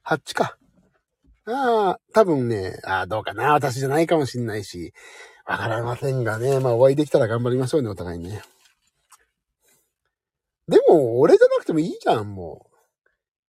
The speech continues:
う。こんなブサイク、あんなかっこいい人の後ろにこんなブサイクいたら嫌でしょ、みんな。幻滅しちゃうでしょ。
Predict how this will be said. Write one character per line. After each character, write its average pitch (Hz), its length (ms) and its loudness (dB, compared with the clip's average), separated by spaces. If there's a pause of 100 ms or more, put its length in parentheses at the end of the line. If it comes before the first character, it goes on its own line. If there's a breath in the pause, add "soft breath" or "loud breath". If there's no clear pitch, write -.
(1040)
う。 - 80 -20 (300)
こ 110 120 -10
ん 101 80 -10
な 85 280 -10
ブ 131 160 -6
サ 120 180 0
イ 113 100 -4
ク、 113 380 -8 (540)
あ - 120 -8
ん 107 80 -6
な 107 80 -2
か 117 100 -4
っ 101 60 -8
こ 127 140 0
い 127 40 2
い - 20 -2
人 110 120 -4
の 98 140 -6
後 98 180 -10
ろ 104 60 -6
に 95 60 -8
こ 113 120 -8
ん - 20 -6
な 113 80 -6
ブ 117 120 -8
サ 170 120 2
イ 160 60 0
ク 131 80 -6
い 117 40 -10
た 98 80 -6
ら 85 60 -4
嫌 175 100 -2
で 196 100 -4
し 131 80 -6
ょ、 110 40 -4
み 104 80 -10
ん 95 40 -10
な。 90 80 -8
幻 104 140 -6
滅 175 260 -4
し - 40 -14
ち - 60 -18
ゃ 208 40 -4
う 175 40 -6
で 101 80 -12
し - 80 -18
ょ。 69 240 -18